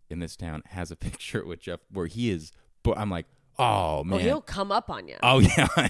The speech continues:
Speaker 1: I'm like, "How, there's no stories about you?"
Speaker 2: That's wild. Yeah, 'cause I've heard
Speaker 1: He
Speaker 2: y-
Speaker 1: dated a nineteen-year-old when he was, like,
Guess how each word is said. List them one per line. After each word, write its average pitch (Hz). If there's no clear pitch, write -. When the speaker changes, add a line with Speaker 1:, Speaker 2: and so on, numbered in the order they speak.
Speaker 1:
I'm 165
like, 120
"How, 139
there's 117
no 151
stories 190
about 196
you?" 208
Speaker 2:
That's 330
wild. 196
Yeah, 226
'cause 220
I've 320
heard 359
Speaker 1:
He 127
Speaker 2:
y- 127
Speaker 1:
dated 143
a 123
nineteen-year-old 104
when 80
he 85
was, 80
like, 73